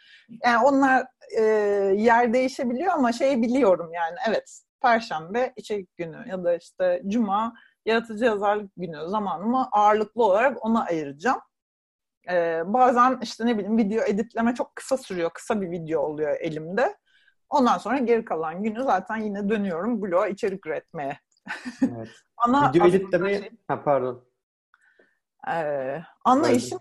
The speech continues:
Speaker 1: yani ben kendimi öyle tanımlıyorum en azından. Benim ana mecram blogum. Dolayısıyla
Speaker 2: Hı hı.
Speaker 1: en çok zenginleştirmek için zaman harcadığım yer orası. Ee, onun dışındakiler destek elemanları, öyle söyleyebilirim.
Speaker 2: Evet, anladım. Ee,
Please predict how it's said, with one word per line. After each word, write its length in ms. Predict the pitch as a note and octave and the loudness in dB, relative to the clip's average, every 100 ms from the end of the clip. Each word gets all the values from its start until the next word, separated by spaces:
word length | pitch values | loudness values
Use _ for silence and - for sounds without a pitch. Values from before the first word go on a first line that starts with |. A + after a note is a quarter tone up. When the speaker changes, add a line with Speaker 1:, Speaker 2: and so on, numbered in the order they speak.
| - | -4
Speaker 1:
yani 160 | G#3+ G#3 | -2 2
ben 180 | B3 D4 | 2 2
kendimi 400 | A#3 G#3+ A3+ A#3+ | -2 0 0 0
öyle 200 | A3 A3+ | -2 -4
tanımlıyorum 580 | G#3+ F3+ E3+ D#3+ D#3 D#3+ | -6 -8 -8 -8 -8 -8
en 100 | E3 | -8
azından. 500 | D#3 F#3+ A#3 C#4+ B3 | -10 -6 -6 -2 0
Benim 240 | A#3 G#3+ | 0 0
ana 440 | - A3+ B3 C#4 - | 0 4 4 2 0
mecram 640 | G#3+ G#3 G3+ G3 G#3+ D#4+ | 0 0 0 0 0 2
blogum. 460 | A#3 F#3 E3+ G3+ - _ | 2 2 0 -4 -10 _
Dolayısıyla 560 | G3+ G3+ G3+ A3 A3 A3 | -2 0 -2 -2 -4 -2
Speaker 2:
Hı 40 | |
hı. 40 | G#3+ | 0
Speaker 1:
en 240 | A#3 B3 | 2 2
çok 240 | B3 G3+ - | -2 -8 -4
zenginleştirmek 880 | F#3+ F#3 F3+ F3+ G3 - G#3+ A3+ | -4 -4 -6 -8 -10 -10 -8 -8
için 180 | A#3 G3 | -8 -10
zaman 260 | F3+ G3 A3 | -6 -4 -4
harcadığım 560 | D#3+ D#3+ D#3+ D3+ E3+ | -4 -8 -10 -10 -8
yer 160 | G#3+ A#3 | -6 -2
orası. 580 | F#3+ E3+ D#3 - - A#4 _ _ _ _ _ _ - | 0 -2 -4 -10 -12 -12 _ _ _ _ _ _ -8
Ee, 240 | E3+ E3 E3+ | -6 -4 -4
onun 380 | - C4 C4 | -2 0 2
dışındakiler 920 | A3+ A3+ F#3+ F3 - A3+ C#4+ F4+ - _ - | 0 -4 -6 -8 -8 0 0 -2 -14 _ -8
destek 480 | G3+ A3+ _ G3 - | -6 -6 _ -8 -2
elemanları, 720 | F3 D#3+ D3+ D3+ D3 C#3+ - | -2 -2 -6 -10 -12 -12 -12
öyle 200 | D3+ - | -14 -14
söyleyebilirim. 520 | - - - C3 A#2+ | -16 -16 -12 -4 -4
Speaker 2:
Evet, 220 | A2+ - _ _ _ | -4 -10 _ _ _
anladım. 400 | A#2+ B2 A2+ A2+ - _ _ _ | -8 -8 -8 -12 -18 _ _ _
Ee, 540 | C#3+ C#3 C#3+ C#3+ C#3+ | 2 4 6 6 4